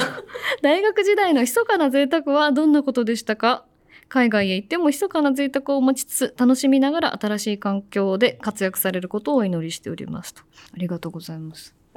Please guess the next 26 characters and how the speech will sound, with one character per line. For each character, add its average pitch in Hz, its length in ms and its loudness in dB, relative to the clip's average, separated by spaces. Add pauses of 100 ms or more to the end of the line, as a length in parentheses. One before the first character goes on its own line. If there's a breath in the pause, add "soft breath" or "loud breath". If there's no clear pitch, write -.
(1120 loud breath)
い 175 160 -4
や、 180 120 2
大 226 400 2
学 302 400 -2
時 311 200 -2
代 214 520 0
の、 165 240 -8 (520 loud breath)
い 202 60 -4
や、 202 60 2
私 247 300 2
も 330 120 4
す - 140 -2
ご 269 120 2
い 311 60 2
切 - 140 0
り 185 100 2
詰 254 160 2
め 370 80 2
て 359 100 0
ま 202 140 2
し - 120 -6
た 165 80 -4
よ。 147 180 -6 (120)
本 262 220 4
当 311 140 2
に。 294 280 2